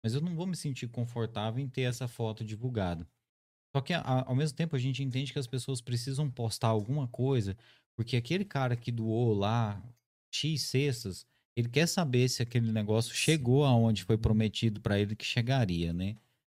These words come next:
Speaker 1: Então, assim, é o meio termo que a gente tem que ter. Não podemos chegar e jogar pedra, né, pra qualquer coisa,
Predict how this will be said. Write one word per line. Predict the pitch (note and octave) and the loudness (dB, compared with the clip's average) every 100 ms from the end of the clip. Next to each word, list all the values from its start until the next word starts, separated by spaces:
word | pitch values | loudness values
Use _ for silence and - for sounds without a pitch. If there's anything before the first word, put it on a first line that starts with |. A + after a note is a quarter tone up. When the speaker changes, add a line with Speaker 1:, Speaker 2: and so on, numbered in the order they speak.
| - | -8
Speaker 1:
Então, | G#2 B2 | 0 2
assim, | A#2+ B2 A#2 | 2 0 0
é | B2 | 2
o | C3 | 4
meio | D3 D3+ D#3+ | 4 2 2
termo | - C3+ C#3 | 4 6 4
que | C3 | 2
a | C3+ | 2
gente | B2+ C3 B2 | 4 2 2
tem | C3+ | 0
que | C3 C#3 | 0 -2
ter. | - G2+ G2 - _ | 2 2 0 -12 _
Não | B2 | 4
podemos | C3 C3+ C3+ D#3 | 4 4 4 4
chegar | D3+ C#3 C3 C3+ | 2 4 4 4
e | C3 | 4
jogar | B2+ B2 A#2+ | 4 4 4
pedra, | B2 B2 D3 B2 | 6 6 6 6
né, | A2+ A#2+ | 6 4
pra | A2 A2+ | 4 2
qualquer | A#2+ G#2+ A#2+ | 2 2 0
coisa, | A#2 A#2+ C3+ C#3+ | 2 4 4 4